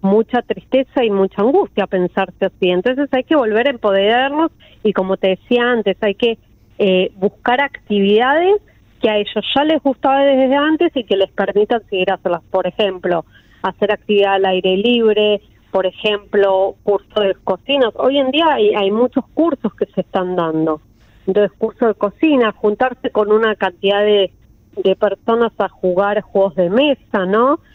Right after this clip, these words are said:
Digamos, a alentarlos a, a, a que la vida sigue, como te decía antes, reempoderarlos en esta,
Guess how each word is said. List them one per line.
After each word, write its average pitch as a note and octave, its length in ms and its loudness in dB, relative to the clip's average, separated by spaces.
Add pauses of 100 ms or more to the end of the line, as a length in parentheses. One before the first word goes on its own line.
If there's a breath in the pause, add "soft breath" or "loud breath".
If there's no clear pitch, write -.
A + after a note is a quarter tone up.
(260 soft breath)
Digamos, G3 280 -2
a A#3 140 0
alentarlos C#4 760 0
a, G3 420 -2
a, G#3+ 300 -2
a F#3+ 60 -2
que - 160 -2
la G3 160 2
vida C4 300 0 (120)
sigue, C4+ 500 0 (540)
como F3+ 220 -2
te G3 100 0
decía A#3+ 300 0
antes, D4 260 0 (500)
reempoderarlos A3 880 0
en F#3 200 0
esta, F#3+ 580 -2